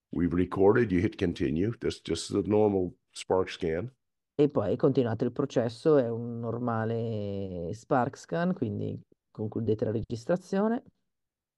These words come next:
Speaker 1: And the next step is to, uh, go to the kinetic response, and you'll hit that target five times.
Speaker 2: E il passaggio succe-,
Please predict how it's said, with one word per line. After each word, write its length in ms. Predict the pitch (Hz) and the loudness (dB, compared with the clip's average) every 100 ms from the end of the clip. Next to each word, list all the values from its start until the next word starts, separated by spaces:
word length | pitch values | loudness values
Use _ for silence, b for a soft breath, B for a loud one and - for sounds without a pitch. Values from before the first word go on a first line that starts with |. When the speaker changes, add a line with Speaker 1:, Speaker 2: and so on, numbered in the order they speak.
| _ | _
Speaker 1:
And 280 | - 78 82 | -2 0 2
the 60 | |
next 260 | 95 98 - | 2 2 -2
step 380 | - 85 90 - | 2 4 2 0
is 240 | 82 82 | -4 -4
to, 440 | - 92 90 82 - | -2 0 2 0 -4
uh, 280 | - 76 85 | -6 -2 -2
go 220 | 85 98 101 | 2 2 2
to 120 | 95 | 0
the 280 | 87 82 - | 0 0 -2
kinetic 460 | 98 95 101 92 | 0 2 2 0
response, 840 | 90 - - 85 95 123 - - - _ _ _ _ _ _ _ - | -4 -6 -2 0 0 -2 -8 -16 -18 _ _ _ _ _ _ _ -6
and 160 | 85 | -2
you'll 180 | 90 82 | 0 2
hit 140 | 101 | 2
that 220 | - 90 - | 4 2 2
target 420 | 78 85 82 - | 2 2 0 -2
five 300 | 73 78 - | 0 2 0
times. 520 | 92 82 104 131 143 - _ _ _ _ | -2 -2 -2 0 0 -2 _ _ _ _
Speaker 2:
E 120 | 127 | -6
il 100 | 117 | -2
passaggio 400 | 123 117 127 127 | -4 -2 -2 0
succe-, 380 | - - 165 | -4 -4 -6